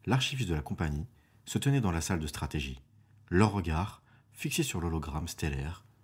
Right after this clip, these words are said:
projetant le système Pendragon, lorsque l'appel de l'inquisitrice Amelia Richter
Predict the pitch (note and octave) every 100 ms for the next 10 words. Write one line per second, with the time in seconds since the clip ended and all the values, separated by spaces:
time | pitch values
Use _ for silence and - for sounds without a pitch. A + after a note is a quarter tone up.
0 | - A#2 G2+ F#2 G#2+ E2 - - E2+ D#2+
1 | D2+ C#2 C2 C2 - _ - _ _ _
2 | - - A2+ B2+ - E2 - D2+ D2+ F#2
3 | A#2 G2+ F#2 - - - - A#2+ F#2 D#2
4 | C#2+ F#2 - D#2+